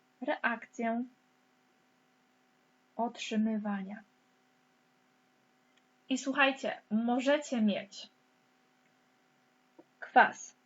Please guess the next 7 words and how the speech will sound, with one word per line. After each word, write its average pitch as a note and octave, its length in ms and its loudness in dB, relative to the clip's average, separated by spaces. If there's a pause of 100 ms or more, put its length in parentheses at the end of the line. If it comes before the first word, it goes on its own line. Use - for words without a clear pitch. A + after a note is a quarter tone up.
(580)
na A#4+ 60 -4
przykład B3+ 480 0
H A#3+ 300 -2
trzy - 200 -10
P - 240 -10
O - 140 -16
cztery B3+ 460 0